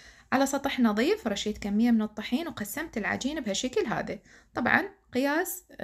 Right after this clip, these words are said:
قطعة الخبز الوحدة حسب رغبتكم، تحبوها أصغر تحبوها أكبر، أنتوا تتحكمون بهذا الشيء.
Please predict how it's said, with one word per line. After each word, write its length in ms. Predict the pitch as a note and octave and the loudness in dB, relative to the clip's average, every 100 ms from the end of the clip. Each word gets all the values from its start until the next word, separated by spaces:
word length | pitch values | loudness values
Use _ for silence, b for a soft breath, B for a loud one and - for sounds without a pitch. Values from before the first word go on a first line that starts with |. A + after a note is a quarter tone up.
| G3 | -6
قطعة 280 | A#3+ A#3 G3 | -2 -2 -2
الخبز 320 | G3+ A#3+ G#3 | -4 -4 -2
الوحدة 400 | G3+ G3+ A3+ A3+ | -2 -2 -4 -2
حسب 300 | G3+ A#3+ - | -4 -4 -6
رغبتكم، 500 | D#3+ E3 G3 - D4 G4+ - | -4 -2 -4 -4 -6 -6 -8
تحبوها 400 | G3 F#3+ G#3 - | -8 -4 -4 -4
أصغر 320 | G3+ G#3+ A#3+ | -2 0 0
تحبوها 460 | - - F#3+ G3+ | -2 -10 -8 -6
أكبر، 400 | G3+ - A#3 G#4 - B B C#4 | -6 -2 0 0 -2 B B -6
أنتوا 180 | C4+ | -4
تتحكمون 600 | G#3+ - G#3 G3+ G#3+ C#4+ A#4 | -4 -2 -4 0 2 4 2
بهذا 220 | A3+ - | -2 -2
الشيء. 340 | C#3+ - - | -2 -6 -8